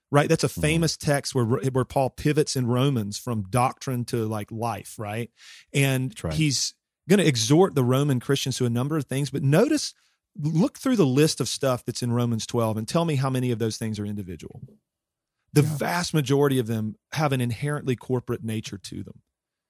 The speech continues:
Speaker 1: You know, whether it's love or hospitality or not avenging yourselves, you know, trust God that vengeance belongs to the Lord, et cetera, right? And love your enemies and all these things,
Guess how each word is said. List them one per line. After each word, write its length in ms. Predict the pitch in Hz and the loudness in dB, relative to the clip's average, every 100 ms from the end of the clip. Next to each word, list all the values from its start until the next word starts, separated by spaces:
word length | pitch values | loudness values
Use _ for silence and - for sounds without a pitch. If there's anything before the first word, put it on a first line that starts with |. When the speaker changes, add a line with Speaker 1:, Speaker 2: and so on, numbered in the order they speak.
| _ _ - | _ _ 0
Speaker 1:
You 100 | 139 | 2
know, 140 | 135 | 4
whether 320 | 127 143 139 | 4 2 4
it's 300 | 123 - - - _ _ | 2 -2 -6 -8 _ _
love 720 | 120 135 156 170 175 160 - | 0 4 4 4 2 -2 -12
or 320 | - 117 107 101 _ | -8 -6 -6 -10 _
hospitality 1040 | - 143 151 - 113 147 151 156 151 151 147 _ _ | -8 -4 -4 -6 -6 -2 -2 0 -2 -2 -6 _ _
or 180 | 156 156 | 2 4
not 280 | 147 170 - - - | 2 -4 -6 -10 -2
avenging 580 | 151 123 170 180 170 156 | 0 2 0 2 0 2
yourselves, 640 | 139 123 120 90 71 - - _ _ | 0 0 -2 -2 -6 -14 -20 _ _
you 80 | 156 | 2
know, 60 | 147 | 2
trust 460 | - 170 185 - | 0 -2 -2 -2
God 480 | 131 143 165 120 107 | -2 -2 0 -2 -4
that 100 | 117 | -6
vengeance 400 | 110 139 156 156 | -2 0 0 -2
belongs 400 | 143 135 147 147 | -2 0 0 -2
to 80 | 123 | -2
the 80 | 120 | -2
Lord, 360 | 117 135 101 | 0 0 -2
et 120 | 104 | -4
cetera, 480 | - 135 139 107 73 - _ _ _ | -6 -4 -4 -6 -10 -20 _ _ _
right? 320 | 123 123 135 - | -4 -2 -4 -2
And 340 | 151 147 135 - _ - | -2 -2 -4 -12 _ 0
love 260 | 135 170 | 4 4
your 140 | 165 165 | 4 2
enemies 500 | 156 147 110 80 - | 0 0 -2 -6 -6
and 140 | 123 | -2
all 140 | 127 147 | 0 0
these 240 | 165 156 | 0 -2
things, 580 | - 160 151 110 104 - | -4 -4 -2 -4 -6 -10